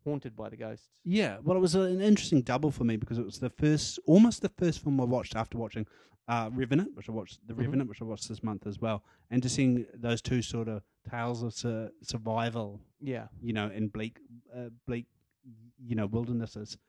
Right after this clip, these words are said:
Speaker 1: Mm.
Speaker 2: It's a really interesting how The Red Tent did and how The Revenant did it, you know?
Speaker 1: Mm.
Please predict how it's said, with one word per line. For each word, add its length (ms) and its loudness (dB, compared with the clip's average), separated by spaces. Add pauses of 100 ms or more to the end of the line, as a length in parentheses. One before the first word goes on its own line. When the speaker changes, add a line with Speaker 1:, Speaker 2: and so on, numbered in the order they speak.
Speaker 1:
Mm. 200 -4
Speaker 2:
It's 80 -4
a 60 2
really 340 2
interesting 360 -2
how 160 -4
The 100 -6
Red 200 -2
Tent 220 -6
did 160 -12
and 100 -8
how 80 -6
The 80 -8
Revenant 440 -8
did 100 -10
it, 80 -12 (120)
you 80 -6
know? 60 0
Speaker 1:
Mm. 200 -4